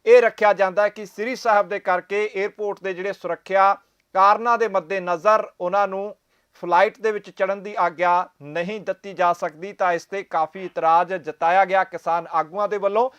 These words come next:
ਇਸ ਵੇਲੇ ਦੀਆਂ ਤੁ-, ਤੁਹਾਨੂੰ ਤਸਵੀਰਾਂ ਵੀ ਦਿਖਾ ਰਹੇ ਹਾਂ ਕਿ ਜਿਸ ਵੇਲੇ ਇਹਨਾਂ ਤਿੰਨੋਂ ਕਿਸਾਨ ਆਗੂਆਂ ਨੂੰ ਦਿੱਲੀ ਏਅਰਪੋਰਟ ਤੇ ਰੋਕਿਆ ਗਿਆ, ਉਸ ਵੇਲੇ ਦੀਆਂ ਇਹ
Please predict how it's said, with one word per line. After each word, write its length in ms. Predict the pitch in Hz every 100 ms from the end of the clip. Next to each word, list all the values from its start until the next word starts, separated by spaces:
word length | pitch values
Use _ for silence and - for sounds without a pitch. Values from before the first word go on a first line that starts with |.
| _ _
ਇਸ 200 | 208 196
ਵੇਲੇ 200 | 226 233
ਦੀਆਂ 160 | 247 247
ਤੁ-, 180 | - 214 -
ਤੁਹਾਨੂੰ 220 | 208 214
ਤਸਵੀਰਾਂ 440 | 202 196 214 233
ਵੀ 80 | 226
ਦਿਖਾ 320 | 196 196 196
ਰਹੇ 140 | 196 214
ਹਾਂ 100 | 220
ਕਿ 100 | 202
ਜਿਸ 280 | 170 202
ਵੇਲੇ 280 | 208 202 151 - _ _ -
ਇਹਨਾਂ 200 | 208 226
ਤਿੰਨੋਂ 440 | - 220 233 247
ਕਿਸਾਨ 420 | - 196 196 196 196
ਆਗੂਆਂ 360 | 180 165 202 196
ਨੂੰ 160 | 202
ਦਿੱਲੀ 300 | 175 180 202
ਏਅਰਪੋਰਟ 360 | 196 - 190 175
ਤੇ 120 | 196 170
ਰੋਕਿਆ 360 | 170 - 202
ਗਿਆ, 180 | 190 208
ਉਸ 240 | 196 -
ਵੇਲੇ 180 | 185 185
ਦੀਆਂ 240 | 175 180
ਇਹ 60 | 175